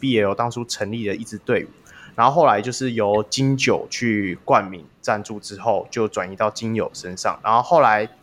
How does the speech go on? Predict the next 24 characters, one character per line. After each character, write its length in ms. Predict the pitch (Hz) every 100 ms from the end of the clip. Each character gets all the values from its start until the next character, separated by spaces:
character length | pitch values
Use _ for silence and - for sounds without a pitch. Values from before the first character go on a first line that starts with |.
| _ -
金 180 | 156 180
九 220 | 135 104
退 240 | - 160
出 360 | 123 - 139 127
S 180 | 135 - -
B 240 | 139 120
L 220 | 101 98
联 180 | 101 101
赛 220 | - 123
的 60 | 104
时 100 | -
候， 140 | 113
九 160 | 110 104
泰 120 | 123
科 140 | 123 110
技 140 | 113
就 180 | 113 107
重 240 | - 110
新 260 | - 113 117 - - - - - - - -
接 640 | - 120 113 117 117 117 117
管 280 | 113 98 90 90
了 240 | 90 90
球 260 | - 101 90
队。 300 | 127 98